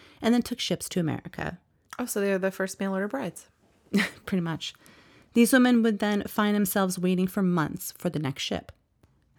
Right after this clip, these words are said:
Speaker 1: The passage across the Atlantic took months. The ships usually stopped in Haiti. After picking up supplies and drinking water, the ships then pushed into the Gulf of Mexico. The passage was a difficult one.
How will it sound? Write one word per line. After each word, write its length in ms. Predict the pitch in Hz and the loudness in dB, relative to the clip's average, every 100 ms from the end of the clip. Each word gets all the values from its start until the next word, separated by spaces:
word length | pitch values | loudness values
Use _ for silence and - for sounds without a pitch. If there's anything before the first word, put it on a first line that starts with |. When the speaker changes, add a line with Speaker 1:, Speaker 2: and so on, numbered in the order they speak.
| - | -4
Speaker 1:
The 260 | 220 233 233 | 0 2 0
passage 420 | - 247 - 311 | -2 -2 0 -2
across 340 | 196 240 233 | -2 0 0
the 80 | 247 | 0
Atlantic 360 | 196 185 185 190 | -2 -2 -2 -6
took 220 | - - | -10 -2
months. 480 | 160 143 - - - _ - | -2 0 -4 -10 -12 _ -6
The 100 | 185 | -4
ships 320 | - 190 - | -2 -4 0
usually 320 | 190 185 190 | 0 0 0
stopped 340 | 185 - 180 208 | -2 -2 -4 0
in 120 | 247 | 2
Haiti. 460 | 208 165 160 170 233 - - _ - | 2 2 2 0 -2 -10 -20 _ -4
After 200 | 202 196 | -4 -2
picking 280 | - 226 226 | -4 0 -2
up 100 | 220 | -2
supplies 460 | - - 202 196 | -10 -4 0 0
and 100 | 214 | -2
drinking 380 | 196 190 196 185 | -4 -4 -2 0
water, 180 | 170 175 | 0 -2
the 140 | 175 | -4
ships 340 | 185 - 185 - | -6 -4 -6 -4
then 220 | 175 175 | -2 -2
pushed 320 | - 175 - | -2 -4 -2
into 180 | 175 - | -4 -4
the 80 | 180 | -4
Gulf 240 | 151 147 | -4 -2
of 60 | 175 | -2
Mexico. 720 | 185 190 185 185 - 52 185 _ _ _ _ _ _ - | -2 -4 -8 -8 -8 -8 -10 _ _ _ _ _ _ -6
The 80 | |
passage 400 | - 202 185 208 | -2 -2 -2 -6
was 100 | - | -8
a 60 | - | -6
difficult 400 | - 190 170 170 | -6 -6 -8 -6
one. 300 | 160 160 | -4 -4